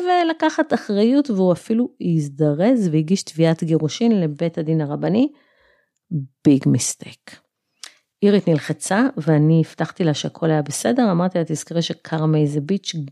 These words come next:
גם בבית הדין הרבני." אחרי חודשיים התקיים דיון בבית הדין הרבני, זה היה בפתח תקווה. אה,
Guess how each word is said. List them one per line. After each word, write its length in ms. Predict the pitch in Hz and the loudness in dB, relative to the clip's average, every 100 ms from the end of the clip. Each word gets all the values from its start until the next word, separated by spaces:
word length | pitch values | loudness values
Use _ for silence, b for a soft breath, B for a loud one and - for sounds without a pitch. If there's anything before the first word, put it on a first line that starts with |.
| - | 0
גם 320 | 170 175 185 | 2 4 4
בבית 320 | 175 160 160 | 2 2 0
הדין 240 | 165 151 151 | 0 2 0
הרבני." 500 | 147 151 151 - 135 - b b b b b b | 0 -2 0 0 -2 -6 b b b b b b
אחרי 220 | 180 - 247 | -4 0 2
חודשיים 500 | 208 - 202 208 185 | 0 0 2 4 4
התקיים 500 | - - 170 170 170 | 0 -2 2 4 2
דיון 300 | 160 156 160 | 0 0 0
בבית 300 | 156 156 160 | -2 -4 -2
הדין 220 | 156 151 | -2 0
הרבני, 460 | 143 143 151 214 | -2 0 4 4
זה 100 | 165 | 2
היה 100 | 151 | 0
בפתח 440 | 156 151 160 - - | -2 -4 -10 -14 -12
תקווה. 460 | - 214 226 233 233 B B B B B B - | -8 -6 -2 0 0 B B B B B B 0
אה, 180 | 160 | 2